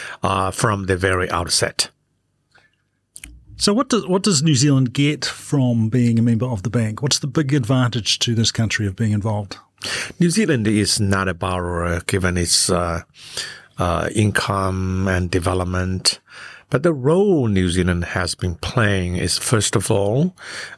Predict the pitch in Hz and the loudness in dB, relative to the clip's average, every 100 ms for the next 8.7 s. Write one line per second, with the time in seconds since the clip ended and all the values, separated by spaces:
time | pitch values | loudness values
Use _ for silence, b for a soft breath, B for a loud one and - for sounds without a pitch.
0 | - 92 85 90 - 101 98 92 95 92 | -2 0 2 0 2 2 2 0 2 2
1 | 92 - _ - - 87 80 - 98 98 | 0 -4 _ -8 -2 0 0 -2 -2 -2
2 | 98 104 - 104 104 95 92 90 98 95 | -2 -2 0 2 2 2 0 0 -2 0
3 | 92 95 92 - 98 92 - 98 98 101 | 0 0 0 0 2 2 0 0 0 2
4 | - 104 95 95 95 90 87 B B B | 2 2 0 -2 -2 -2 -4 B B B
5 | B B - 92 98 101 - 104 95 95 | B B -2 0 2 2 2 0 0 -2
6 | - 101 98 95 95 107 - 92 92 92 | 0 0 0 0 -2 -4 -2 -2 -2 -2
7 | 92 - 113 98 98 98 92 - 98 92 | -2 0 0 0 -2 0 -2 0 -2 0
8 | 87 - 90 87 87 - - | 0 0 0 -2 -2 0 -2